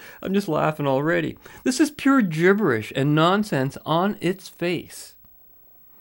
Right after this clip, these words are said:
And that's not to say that what they're doing, there's, there's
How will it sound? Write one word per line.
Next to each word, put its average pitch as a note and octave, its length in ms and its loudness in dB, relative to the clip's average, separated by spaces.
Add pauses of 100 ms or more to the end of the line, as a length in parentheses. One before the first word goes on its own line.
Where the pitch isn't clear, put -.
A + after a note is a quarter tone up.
(280)
And B2+ 100 -2
that's G3 180 0
not B3+ 180 -2
to A3+ 80 -4
say G#3 260 0
that E3 180 -2
what D3+ 160 -2
they're A2 160 -6
doing, A2+ 360 -2
there's, G2+ 220 -6
there's G#2+ 220 -10